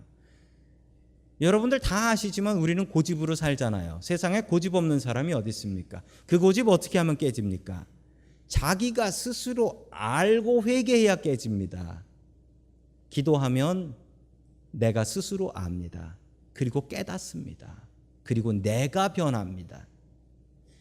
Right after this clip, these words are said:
내가 변해요. 기도하면 내가 변합니다. 기도 많이 하면 내가 변해요.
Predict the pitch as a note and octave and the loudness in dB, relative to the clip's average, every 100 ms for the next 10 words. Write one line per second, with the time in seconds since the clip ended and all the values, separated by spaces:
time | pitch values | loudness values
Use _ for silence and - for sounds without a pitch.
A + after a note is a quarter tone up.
0 | - - C3+ D#3+ A3+ A#3+ G#3+ G3 C#3+ G#2+ | -20 -2 4 4 6 4 4 2 2 0
1 | G#2 - E3+ F#3+ F#3+ G3+ E3 D3 F3+ G3+ | -2 0 4 4 4 2 4 4 4 2
2 | D3+ B2+ A2 G2+ F#2+ - F3 A3 G#3+ F3 | 2 0 -2 -4 -6 0 6 8 6 4
3 | F#3 F#3 F#3+ C3 C#3 D3+ G3 F3+ C#3+ A#2+ | 4 2 2 4 4 4 2 2 2 0
4 | G#2 | 0